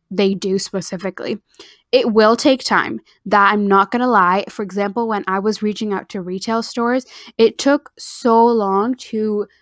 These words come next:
um, not only, I visited some of the retail stores myself just as a customer to kinda look, check it out and see what they do, but I also was doing research online. I was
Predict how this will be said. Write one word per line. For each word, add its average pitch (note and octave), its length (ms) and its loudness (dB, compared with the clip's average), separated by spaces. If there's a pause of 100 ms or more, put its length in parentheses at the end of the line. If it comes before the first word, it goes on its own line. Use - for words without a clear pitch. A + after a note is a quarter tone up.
(720)
um, G3 580 0 (100)
not A#3+ 300 4
only, C#4+ 220 2
I A3+ 140 2
visited A3 460 0
some C4 160 -2
of C4+ 80 -2
the C4 80 -2
retail C4 320 -4
stores C4 340 -4
myself G3+ 380 -4
just - 240 -10
as F3+ 100 -8
a E3 40 -10
customer A3 500 -6
to A#3 80 -8
kinda F#3+ 260 -4
look, F3+ 160 -10 (380)
check - 240 0
it A3 80 -2
out C4+ 400 4
and G3 400 -4 (360)
see - 280 -2
what G#3 160 -2
they G3 120 -6
do, C#4 640 0 (480)
but A3 380 4
I A3+ 140 2
also A3 400 -2
was A3 240 -2
doing G3 320 -4
research F#3+ 340 -8
online. F#3 540 -6
I G3+ 160 -4
was G3 320 -6